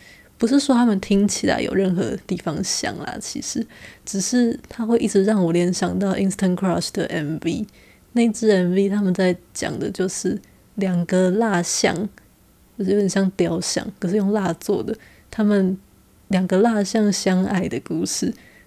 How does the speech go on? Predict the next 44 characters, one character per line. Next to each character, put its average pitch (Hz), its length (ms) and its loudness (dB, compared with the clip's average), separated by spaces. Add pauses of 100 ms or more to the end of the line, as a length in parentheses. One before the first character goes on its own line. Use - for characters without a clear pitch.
在 294 180 4
听 269 280 2
这 254 80 2
首 202 200 -2
《Bad 196 260 0
Decisions》 180 580 0
的 180 100 -4
时 175 160 -2
候， 190 120 0
我 196 180 -4
一 247 160 0
直 185 180 2
联 165 240 2
想 190 380 -4
到 196 260 -4 (240)
那 208 140 2
支 202 200 0
M 175 200 4
V 175 140 2
里 - 120 -6
面 175 180 0
的 175 140 -4
画 - 280 -8
面。 220 300 -8 (680)
我 196 120 2
觉 208 140 6
得， 226 100 8 (420)
<laughs> - 440 -2
我 311 80 4
也 277 60 -2
不 220 60 -2
知 208 120 -8
道 233 140 4
为 226 120 6
什 185 240 0
么 113 260 -6
欸， 117 120 -8
我 - 140 -6
觉 190 180 -2
得 196 240 -2 (720)
就 240 100 0
是 240 160 2
会 220 180 4
想 - 240 -2